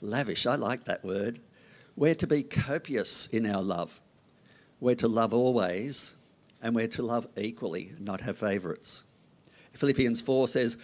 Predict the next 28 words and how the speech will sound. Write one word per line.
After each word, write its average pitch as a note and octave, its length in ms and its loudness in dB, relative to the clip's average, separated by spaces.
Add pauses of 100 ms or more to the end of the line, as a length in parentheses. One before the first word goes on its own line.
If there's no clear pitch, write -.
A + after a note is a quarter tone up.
(140)
"My B2 200 2
God A#2 340 4
will A2+ 120 4
meet A2 260 0
all C#3 260 8
your B2+ 220 8
needs A2 400 2
according G#2+ 580 0 (220)
to A2 100 -2
his G2+ 260 -2
riches G#2 380 -6
in F#2+ 140 -4
glory." G2+ 520 -2 (340)
It G2+ 100 -6
shows B2+ 320 -2
that A#2 140 -4
he's A2+ 420 -4 (120)
the G#2+ 120 -8
provider. G#2 680 -2 (280)
And B2+ 120 -8
as B2+ 140 -8
fathers, C3+ 560 -2
we're G#2+ 260 4
the G#2 220 -4
providers G2+ 800 -4
of - 180 -12
our, F#2+ 240 -12 (200)
uh, - 100 -10